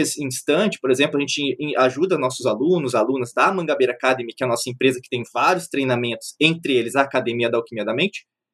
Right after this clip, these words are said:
a desvendar esses mistérios que tem a ver com neurociência, física quântica e também a nossa linha, que une as antigas civilizações,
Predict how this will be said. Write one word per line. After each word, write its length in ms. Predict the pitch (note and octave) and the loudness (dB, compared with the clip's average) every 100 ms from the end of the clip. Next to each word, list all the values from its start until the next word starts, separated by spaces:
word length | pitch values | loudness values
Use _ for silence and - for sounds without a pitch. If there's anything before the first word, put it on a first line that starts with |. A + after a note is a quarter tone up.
| _ | _
a 80 | - | 0
desvendar 580 | A#2+ B2+ D3+ D#3 C#3 F3 | 0 0 0 0 0 0
esses 200 | G#3+ - | -2 -2
mistérios 720 | D#3+ - C3+ B2 B2+ - - _ _ _ _ - | -2 0 2 2 0 -8 -16 _ _ _ _ -10
que 80 | |
tem 180 | B2 C3 | -2 4
a 60 | B2 | 4
ver 120 | A#2 | 4
com 100 | B2+ | 0
neurociência, 560 | C3+ E3+ G3+ F3 - - | 0 0 2 0 0 -6
física 260 | C3 D3 | -2 -2
quântica 440 | - D3+ G3+ - A3+ | 0 0 0 0 -2
e 80 | A3+ | 0
também 240 | G3+ F3 | 2 2
a 60 | F#3 | 2
nossa 320 | D#3+ D#3+ E3 | 2 0 0
linha, 340 | C3+ C3 E3 - _ - | 0 -4 -8 -12 _ -4
que 140 | C#3+ | 0
une 200 | B2+ B2+ | 2 2
as 100 | A#2 | 0
antigas 280 | B2 C3+ B2 | 0 2 2
civilizações, 600 | B2 C3 G3 G#3 G#3 C4+ | 2 0 0 0 -6 -6